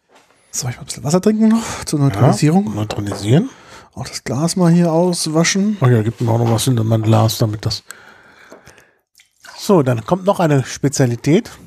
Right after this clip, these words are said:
Speaker 1: Ja, da waren wir natürlich nicht beim Stand.
Speaker 2: Das war, aber es, den haben wir kennengelernt <clears throat> ein Jahr früher. Und zwar auf ähnliche Weise, wie du jetzt sagst, äh, wo du den probiert hast, weil will ich haben.
Speaker 1: Ja.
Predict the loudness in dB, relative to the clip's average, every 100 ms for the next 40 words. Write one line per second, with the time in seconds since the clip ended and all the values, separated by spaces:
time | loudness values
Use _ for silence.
0 | -2 0 4 2 2 -2 -8 -16 -20 -6
1 | 0 2 4 2 4 2 2 0 2 2
2 | 0 -6 -12 -14 -18 -18 -2 0 0 -2
3 | -6 -2 0 0 -4 -10 -6 -6 -2 2
4 | 2 2 -4 -2 0 0 -6 -12 -10 -8
5 | -4 -2 2 0 0 -2 0 0 2 2
6 | 2 0 -8 -4 0 0 0 2 2 2
7 | 0 0 -2 _ _ _ _ _ -20 -20
8 | -20 -14 -4 0 0 0 2 4 4 4
9 | 4 4 4 4 4 2 0 0 4 4
10 | 4 2 0 -2 -14 -18 -20 -20 _ _
11 | -2 2 2 0 -4 -6 -8 -4 -6 -6
12 | -4 -2 -2 -4 -8 -10 -4 2 2 2
13 | 2 2 2 0 0 2 2 2 0 2
14 | 2 2